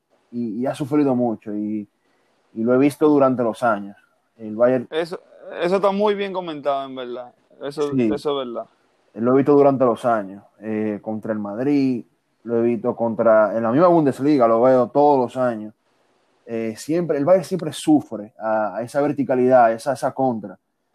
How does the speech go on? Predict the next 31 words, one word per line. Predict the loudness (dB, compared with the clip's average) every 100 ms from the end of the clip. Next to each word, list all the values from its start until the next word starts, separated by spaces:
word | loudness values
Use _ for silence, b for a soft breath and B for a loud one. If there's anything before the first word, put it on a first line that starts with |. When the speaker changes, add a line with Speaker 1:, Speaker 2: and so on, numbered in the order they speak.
| _ _
Speaker 1:
que | -6 -6
siempre | -2 -2 2
le | 2
ha |
dolido | 2 4 2 0
mucho, | -2 -4 -8 -16 _ _
y | -10
eso | -8 -6
hay | -8
que | -6
tenerle | -4 -4 -4 -4
mucho, | 0 2 0 -2
mucho, | -2 -2 -4
mucho | -6 -8 -12
cuidado. | -12 -12 -12 -14 _ _ 0
Lo | 2
bueno | 4
es | 4
que | 6
ahora | 6
los | 6
dos | 4 2
centrales, | 0 2 4 2 -2 _
eh, | -8 -8 -4
¿verdad? | 2 2 2 _ _ _
Álava | 2 4 4
se | 2
ha |
comprado | -2 0 0
el | 0
centro, | -2 -4 -6 -10